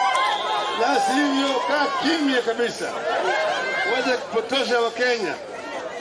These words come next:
Ati ziunge fulani, fulani amekutana na fulani. Hiyo, hiyo kazi yako ya nini?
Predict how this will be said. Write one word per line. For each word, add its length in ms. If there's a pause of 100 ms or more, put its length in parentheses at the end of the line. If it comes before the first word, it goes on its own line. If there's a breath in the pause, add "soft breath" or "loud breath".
(320)
Ati 200
ziunge 340
fulani, 440
fulani 300
amekutana 440
na 140
fulani. 380 (560)
Hiyo, 260
hiyo 420 (220)
kazi 220
yako 160
ya 120
nini? 260